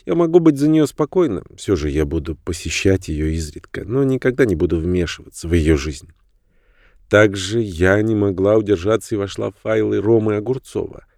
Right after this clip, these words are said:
Он не сильно изменился, всё такой же мечтатель, художник-неудачник.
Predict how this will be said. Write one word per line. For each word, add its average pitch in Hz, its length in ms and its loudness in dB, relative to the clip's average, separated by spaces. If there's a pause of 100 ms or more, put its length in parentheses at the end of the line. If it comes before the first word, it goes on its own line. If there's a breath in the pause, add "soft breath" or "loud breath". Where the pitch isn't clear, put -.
(400)
Он 180 160 2
не 185 100 4
сильно 156 360 4
изменился, 101 640 2
всё 117 160 -8
такой - 260 -4
же 156 80 -2
мечтатель, 123 760 -4
художник-неудачник. 87 1600 -2